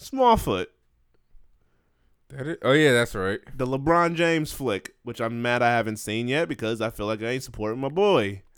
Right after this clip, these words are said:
Speaker 2: I know I gave that a low score.
Speaker 1: Mm, yeah, we was, like, not miles. We, we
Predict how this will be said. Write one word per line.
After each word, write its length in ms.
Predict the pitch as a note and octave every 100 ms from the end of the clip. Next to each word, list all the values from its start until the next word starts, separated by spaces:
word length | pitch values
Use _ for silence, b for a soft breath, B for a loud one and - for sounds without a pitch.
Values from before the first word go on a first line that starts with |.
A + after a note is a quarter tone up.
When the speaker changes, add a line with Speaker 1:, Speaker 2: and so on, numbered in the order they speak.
| -
Speaker 2:
I 40 | C#3+
know 300 | A#2 C3+ E3
I 100 | D3+
gave 240 | C3+ C3+
that 120 | C3 C3
a 60 |
low 380 | B2 A2+ B2+ C3+
score. 680 | C3+ - E3 F3 C#3 G#2 G2+ - _ _ -
Speaker 1:
Mm, 320 | D2+ F#2+ B2
yeah, 100 | G2+
we 100 | A2
was, 180 | B2 G2+
like, 200 | F#2 F#2 - _ _ _
not 560 | B1+ B1 B1 B1 C2 D2
miles. 440 | C2 D#2+ E2+ D2+
We, 260 | D#2 C#2+ G#1+ - _
we 180 | - A2